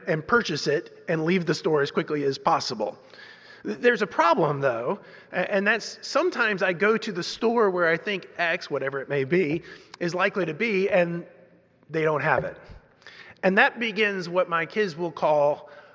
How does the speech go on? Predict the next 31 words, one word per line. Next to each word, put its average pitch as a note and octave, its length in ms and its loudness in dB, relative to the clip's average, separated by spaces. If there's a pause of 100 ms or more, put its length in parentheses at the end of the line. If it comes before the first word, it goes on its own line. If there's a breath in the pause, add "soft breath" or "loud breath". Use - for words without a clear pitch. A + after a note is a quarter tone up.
the D#3 160 4
quest. C3+ 680 0 (880 loud breath)
Uh, - 280 -2 (240)
the F#3+ 120 4
quest C4 440 2 (160)
basically A#3+ 640 0
involves F3+ 460 4
going G3+ 400 2
to G3+ 160 -2
multiple F#3+ 560 2
stores B2+ 720 0 (280 loud breath)
where F#3+ 200 6
I F3+ 140 2
think G3 300 -4 (100)
X G3 260 0
may F3 260 0
be, D3+ 520 2 (260 loud breath)
going F3+ 300 4
directly G#3+ 520 0
into G3+ 140 2
the F3+ 120 0
store, D3 380 2
looking G3 480 0
for D3 280 2
it, F#3 100 2
not G#3 240 -2
finding F#3+ 380 2
it, F3 240 -4
and F3+ 260 -4
leaving F#3+ 340 -2
it. - 260 -6